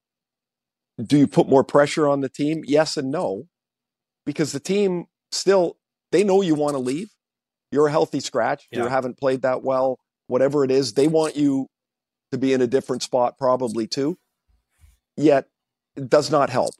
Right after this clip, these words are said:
Speaker 2: No.
Speaker 1: And all it does is make everybody miserable for the week or two weeks or whatever it's gonna be till they find a place. Don't forget, Tyson Barrie makes five million bucks.
Speaker 2: Oof.
Speaker 1: Tyson's an awesome kid.
Speaker 2: Yeah.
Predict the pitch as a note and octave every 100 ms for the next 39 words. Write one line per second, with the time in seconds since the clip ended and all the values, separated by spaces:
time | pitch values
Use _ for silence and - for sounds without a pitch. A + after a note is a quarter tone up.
0 | _ _ - D#2+ D#2+ - - _ - C#3+
1 | C3 C3 - D3+ D#3 - C#3 B2 A2 B2+
2 | B2 - _ - D3+ D3 C3 B2+ A#2+ A#2+
3 | B2 A2 A2 G#2+ - _ _ _ C3+ A#2+
4 | A2 G#2 G#2 A#2+ D3+ - A2 - C#3+ B2+
5 | C3 C3+ - A#2 A2 A#2+ C3 B2 A#2+ -
6 | B2 A2+ C3+ B2 C3 A#2+ A2 C3 C#3+ D3
7 | - A#2 G2 - _ _ - G3 F#3+ F3
8 | E3+ - _ _ F3+ G3 E3 C#3 C#3+ C3+
9 | B2+ - A#2 A#2+ B2+ B2 G2+ G2+ - -
10 | - G2+ G#2 - - - D#3+ F3+ E3 C3+
11 | B2 - C#3 C3 - G#2+ - G2+ - _
12 | F2+